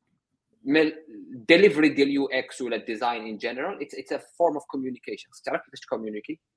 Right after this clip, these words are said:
سوا مع اليوزر باش تسولهم الاسئله اللي الا كنتي غدير يوزر ريسيرش ولا غدير يوزابيليتي تيست ولا ثينكس لايك ذات. خصك تسول اليوزر، خصك تعرف تكوميونيكي معاهم كيفاش توصل لهم الفكره بطريقه مزيانه، وكيفاش also تاخذ من عندهم اجوبه بطريقه داكشي اللي بغيتي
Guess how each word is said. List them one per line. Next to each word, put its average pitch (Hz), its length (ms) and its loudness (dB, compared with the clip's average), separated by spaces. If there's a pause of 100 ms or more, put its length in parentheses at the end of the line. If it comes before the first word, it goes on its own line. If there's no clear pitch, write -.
(220)
سوا 160 200 6
مع 139 140 4
اليوزر 131 480 0 (480)
باش 127 100 -8
تسولهم 143 360 4
الاسئله 117 420 -6
اللي 113 160 -4
الا 101 100 -2
كنتي - 180 -10
غدير 107 260 -6
يوزر 104 260 -6
ريسيرش 107 460 -4
ولا 101 100 -8
غدير 98 420 -2 (380)
يوزابيليتي 104 560 0
تيست 113 240 -2
ولا 95 100 -8
ثينكس 104 240 -6
لايك 104 180 -2
ذات. 151 120 4 (180)
خصك - 220 -14
تسول 143 320 4
اليوزر، 131 220 2
خصك - 280 -14
تعرف - 220 -8
تكوميونيكي 156 380 -2
معاهم 110 320 0
كيفاش - 200 -8
توصل 135 320 -4
لهم 127 200 -2
الفكره 110 440 -4 (520)
بطريقه 120 360 4
مزيانه، 113 480 0
وكيفاش 156 340 0
also 160 260 2
تاخذ 190 260 -2
من 143 100 2
عندهم 143 300 2
اجوبه 131 340 0
بطريقه 180 360 -2
داكشي - 240 -16
اللي 151 120 -4
بغيتي 143 240 -12